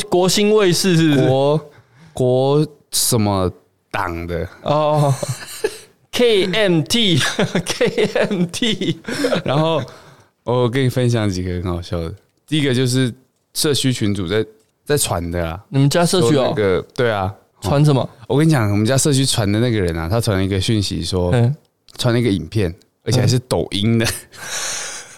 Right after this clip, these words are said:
Speaker 1: 教大家防疫吗？
Speaker 2: 不是，他们在说那个民进党政府赚那个covid nineteen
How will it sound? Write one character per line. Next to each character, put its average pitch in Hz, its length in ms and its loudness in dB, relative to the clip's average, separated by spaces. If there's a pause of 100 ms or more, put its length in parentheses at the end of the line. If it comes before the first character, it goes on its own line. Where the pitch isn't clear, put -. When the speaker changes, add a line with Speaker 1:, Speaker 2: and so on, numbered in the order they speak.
(440)
Speaker 1:
教 180 100 4
大 190 180 2
家 180 140 4
防 147 240 2
疫 156 120 6
吗？ 127 200 4 (400)
Speaker 2:
不 113 80 2
是， 107 180 2
他 107 160 0
们 110 160 2
在 113 140 2
说 107 300 2
那 113 160 2
个 92 180 -2
民 95 160 2
进 113 140 2
党 92 180 2
政 110 200 0
府 87 220 -4 (300)
赚 117 280 0
那 110 160 0
个 80 520 -2 (220)
covid 107 400 0
nineteen 101 440 0